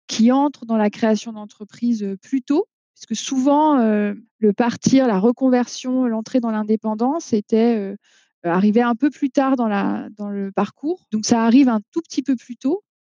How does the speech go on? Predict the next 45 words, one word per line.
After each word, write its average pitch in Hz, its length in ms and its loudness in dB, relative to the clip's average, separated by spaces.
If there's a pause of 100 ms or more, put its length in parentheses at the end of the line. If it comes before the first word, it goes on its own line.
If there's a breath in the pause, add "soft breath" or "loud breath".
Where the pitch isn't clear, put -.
(560)
Et 226 120 4
puis, 320 520 4
heu, 214 380 2
on 202 220 -2
a 214 140 0
quand 226 180 -2
même, 269 200 2
heu, 226 240 -2
une, 214 180 -4
heu, - 20 0 (200)
un 190 120 0
statut, 311 640 0
heu, 208 160 0
enfin, 202 240 -2
le 190 100 -2
régime 269 420 0
de 262 80 -2
l'auto-entrepreneur 233 1080 -2
qui - 80 -2
est 214 40 2
devenu 208 440 -6
depuis, 233 560 0
heu, 208 100 0
le 202 100 -4
régime 214 360 -2
de 226 80 -2
la 202 100 2
micro-entreprise, 208 880 -4
qui 247 100 -2
s'est 226 160 2
lui-même, 240 440 0
heu, 208 180 -2
beaucoup 233 320 -8
transformé, 226 600 -4 (160)
notamment 220 420 0
au 247 80 2
niveau 214 240 -4
de 220 80 2
la 196 100 2
protection 247 520 -2
sociale 233 480 -2
qu'apporte, 214 500 -4
heu, 190 400 -4
le 196 140 -2
régime. 202 400 0